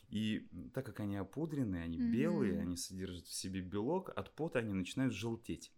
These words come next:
Speaker 2: Мгм.
Speaker 1: Такие там, ну, такие жёлтые пятна по-, появляются. Руки в них не дышат, поэтому они все в тальке постоянно такие. Ты весь в тальке.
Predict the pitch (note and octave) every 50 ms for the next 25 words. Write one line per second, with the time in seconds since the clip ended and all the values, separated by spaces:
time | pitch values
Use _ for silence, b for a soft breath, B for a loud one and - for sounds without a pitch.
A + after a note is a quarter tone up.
0 | - _ - A#3 A#3 A#3 G#3+ A3 G#3 G3+ G3+ G3+ G#3 - - - F#3+ E2+ - -
1 | - F2 A#2+ D3+ B2+ G2 F2+ - F2 - - E2+ F2+ F2+ G#2 F2+ F2+ - F2 F2
2 | - - E3+ - E3+ C#3+ C3+ - A#2 A#2 G#2+ - - - - G#2+ G#2 G2+ G2+ G#2
3 | G2+ F#2+ F#2 - - - B B B B B B B B A#2 C3+ C#3 A#2 A#2+ G#2
4 | G2+ G2 F#2 - A#2 A2+ A2 B2 D#3+ F#3+ F#3 D3+ - - A#2 G#2 G2 G#2 A2 A2+
5 | A2 G2+ F#2+ - - A2 - - - - C3+ B2+ B2+ B2+ C3 - C3 - B2+ -
6 | - - G2+ A2+ A2+ G#2+ A2 A2+ G#2+ F#2+ - G#2 G#2 G#2+ G#2 - B B B B
7 | B _ - - D#3+ D#3 D3 C3 C3 C3 C3 - - - A#2+ A#2 A#2 G2+ - G2+
8 | G2